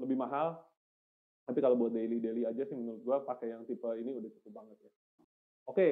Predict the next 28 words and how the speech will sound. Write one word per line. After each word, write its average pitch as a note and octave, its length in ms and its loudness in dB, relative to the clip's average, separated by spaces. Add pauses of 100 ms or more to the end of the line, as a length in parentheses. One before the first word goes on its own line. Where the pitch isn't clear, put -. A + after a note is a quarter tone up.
lanjut. C3+ 400 2 (160)
Di C#3+ 280 0
berikutnya D#3+ 520 -2
itu F3+ 120 -4
adalah E3 320 -2 (280)
kita D3 240 -6
ngomongin C3+ 400 -8
sekarang C#3+ 320 -10
intercooler. D3 600 -2 (560)
Intercooler A#2+ 360 -4
dan A2 240 -6
juga A2+ 200 -6
pipa A#2+ 280 -12
intercoolernya B2 600 -8
ya. A#2+ 140 -8 (400)
Jadi A#2+ 160 0
yang C3+ 160 0
namanya B2 160 -6
mobil B2 240 -4
turbo B2+ 480 2
pasti D#3 320 -4
udah A#2 240 -2
ada C3 100 -4
yang D3 140 -8
namanya A#2+ 400 -14
intercooler. C#3 480 -2 (260)
Intercooler A#2 480 -8
itu A#2 220 -4